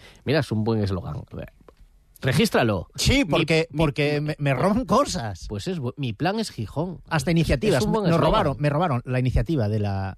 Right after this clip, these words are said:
Speaker 2: de la escal-, de la escalera del, de la grada del Cholo,
Speaker 1: Mm.
Speaker 2: y ahora están todos los partidos políticos, aunque bueno, eso ya vendré un día con Paloma a hablarlo, eh, eh, pidiendo que se arregle la entrada a Gijón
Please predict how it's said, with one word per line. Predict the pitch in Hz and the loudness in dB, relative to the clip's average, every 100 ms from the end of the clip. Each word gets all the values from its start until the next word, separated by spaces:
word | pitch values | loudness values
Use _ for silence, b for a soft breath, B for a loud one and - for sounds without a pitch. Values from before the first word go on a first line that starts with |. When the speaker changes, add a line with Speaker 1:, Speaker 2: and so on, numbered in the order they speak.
| - | -6
Speaker 2:
de | 113 104 101 98 98 98 | -4 -2 -2 -2 -2 -4
la | 95 95 | -4 -6
escal-, | - 113 113 117 101 | -4 -4 -4 -4 -6
de | 104 | -4
la | |
escalera | 101 - 120 147 | -4 -2 0 2
del, | 135 123 117 | 2 2 0
de | 110 | -2
la | 98 | 2
grada | 170 160 | 2 4
del | 127 123 113 | 2 2 0
Cholo, | - 175 262 - | 0 0 -2 -8
Speaker 1:
Mm. | 98 98 B B B B - | -12 -12 B B B B -2
Speaker 2:
y | 127 | 2
ahora | 131 | 2
están | 143 - 123 | 2 2 0
todos | 151 160 | 0 0
los | 160 | 0
partidos | - 135 143 131 | -2 -2 0 -2
políticos, | - 127 139 165 196 208 - | 0 0 0 -2 -8 -14 -10
aunque | - 107 127 | -6 -2 0
bueno, | 120 95 | 0 0
eso | 117 | 0
ya | 107 | 0
vendré | 104 101 | 0 -2
un | |
día | 98 95 | -2 -2
con | 95 | -2
Paloma | 95 92 | 0 0
a | |
hablarlo, | 92 117 170 - b b b b b b - - | 0 -2 -4 -10 b b b b b b -20 -6
eh, | 147 135 127 123 - | -2 2 2 0 -2
eh, | 139 117 | 0 2
pidiendo | 127 143 175 202 | 2 2 2 0
que | 147 | 0
se | - | 0
arregle | 123 165 160 | 2 2 2
la | |
entrada | 120 107 156 170 170 | 2 2 2 2 0
a | - 123 | -2 -2
Gijón | 120 107 170 185 | 0 2 2 0